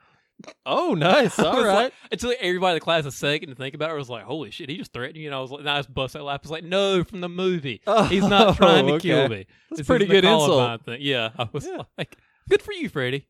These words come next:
Speaker 1: Yeah, good for you, Freddy. <laughs> So if you guys had gotten in a fight, it would have been Freddy versus Jason.
Speaker 2: Or ju-, yeah. It would
Speaker 1: Yeah,
Speaker 2: have.
Speaker 1: <laughs> pretty much.
Speaker 2: That's exactly what it would have been.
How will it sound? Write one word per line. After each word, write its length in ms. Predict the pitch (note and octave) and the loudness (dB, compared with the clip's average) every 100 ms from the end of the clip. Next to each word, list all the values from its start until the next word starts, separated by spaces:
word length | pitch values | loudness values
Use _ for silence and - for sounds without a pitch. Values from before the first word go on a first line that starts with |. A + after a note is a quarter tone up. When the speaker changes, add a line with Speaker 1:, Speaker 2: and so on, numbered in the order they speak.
| _ | _
Speaker 1:
Yeah, 220 | - G#3 C3 | -10 -8 -6
good 200 | F#3+ G3 | -8 -8
for 120 | G#3 | -8
you, 180 | F3 A#2 | -6 -8
Freddy. 480 | - A#2+ B2 B2+ A2 | -10 -10 -8 -10 -14
<laughs> 40 | - _ - - _ _ _ _ _ _ _ _ | -20 _ -20 -20 _ _ _ _ _ _ _ _
So 180 | - D3+ | -4 -2
if 140 | C3 | -2
you 60 | D3+ | -2
guys 240 | E3+ D3 | 0 0
had 100 | C3 | -2
gotten 240 | C#3+ - A#2 | -4 -4 -10
in 60 | A2 | -14
a 80 | |
fight, 460 | - D3 F3+ A#2+ B2 _ C#3 - | -8 -2 -2 -2 -8 _ -20 -12
it 180 | A2+ | -12
would 120 | G#2+ G#2+ | -10 -10
have 80 | |
been 320 | G2+ G2+ F2+ F#2+ _ _ _ | -12 -14 -16 -20 _ _ _
Freddy 260 | A#2 G#2+ | -10 -10
versus 300 | G#2 G2 - | -12 -14 -16
Jason. 400 | - G#2+ B2 F#2+ _ _ _ _ - | -14 -12 -14 -18 _ _ _ _ -14
Speaker 2:
Or 80 | |
ju-, 140 | D3 A#3+ - | -12 -14 -14
yeah. 100 | G#4 G4+ _ _ _ _ _ _ _ | -14 -14 _ _ _ _ _ _ _
It 80 | C#3 | 0
would 140 | G3 | 0
Speaker 1:
Yeah, 100 | B3 | 2
Speaker 2:
have. 340 | G3+ - E3+ - | -2 -2 -4 0
Speaker 1:
<laughs> 20 | |
pretty 240 | - F#3+ | 2 2
much. 440 | G3+ B3+ A3 - - | 2 -4 -6 -14 -12
Speaker 2:
That's 140 | D3+ D#3 | -8 -8
exactly 480 | D3 E3 E3+ - | -2 2 2 2
what 160 | E3 D#3+ | -4 -4
it 40 | |
would 140 | D#3 D#3+ | -4 -4
have 120 | D3 | -4
been. 260 | D#3+ C3+ | -6 -8